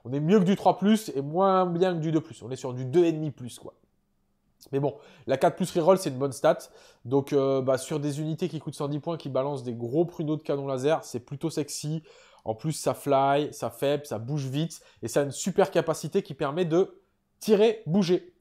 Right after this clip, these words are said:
Donc, vous pouvez arriver, tirer, vous cacher, euh, ou alors aller capturer un objectif. Enfin, voilà, c'est un bel outil stratégique,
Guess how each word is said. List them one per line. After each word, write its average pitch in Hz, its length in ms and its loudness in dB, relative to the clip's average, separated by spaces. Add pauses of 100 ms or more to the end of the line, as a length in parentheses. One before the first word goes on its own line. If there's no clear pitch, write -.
(140)
Donc, 156 260 0
vous 170 140 -4
pouvez 175 520 0
arriver, 160 800 0
tirer, 160 640 2 (300)
vous 135 240 -2
cacher, 175 840 2 (120)
euh, 127 500 -2
ou 175 220 2
alors 165 260 6
aller 160 140 2
capturer 151 360 -2
un 147 80 -2
objectif. 143 520 -6
Enfin, 139 100 -10
voilà, 123 240 -2
c'est - 140 -8
un 131 80 -4
bel 208 440 4
outil 170 280 -4
stratégique, 143 640 -2